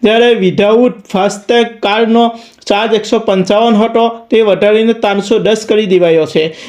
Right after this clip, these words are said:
મિની બસ અને મિની ટેમ્પાનો જૂનો ભાવ એકસો એંસી રૂપિયા હતો, જે વધારીને બસો પિસ્તાલીસ રૂપિયા કરી દેવાયો છે.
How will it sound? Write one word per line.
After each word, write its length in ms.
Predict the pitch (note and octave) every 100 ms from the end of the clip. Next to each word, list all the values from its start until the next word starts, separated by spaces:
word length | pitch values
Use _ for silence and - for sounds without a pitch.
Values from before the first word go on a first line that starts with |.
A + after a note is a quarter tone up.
| -
મિની 320 | A3 A3 B3 B3
બસ 340 | A#3 A#3+ -
અને 240 | A3+ A#3
મિની 280 | G#3+ G#3 A#3
ટેમ્પાનો 600 | A#3 G3+ F#3+ F#3+ A3+ A3+
જૂનો 320 | F#3 G3 A3
ભાવ 200 | F#3+ A3
એકસો 280 | G#3+ G3+ -
એંસી 520 | A#3+ F3+ F3 - A#3+
રૂપિયા 320 | A#3 G#3 A3+ A3
હતો, 380 | A3+ A3+ A3+
જે 140 | G#3 A3
વધારીને 480 | F#3+ G3 G#3 A3 G#3+
બસો 240 | G3+ A#3
પિસ્તાલીસ 580 | A#3+ F3+ - G3+ A3+ A#3
રૂપિયા 220 | G#3+ A3
કરી 200 | A3 G#3
દેવાયો 360 | F3+ F3 D#3 D3+
છે. 280 | E3+ E3+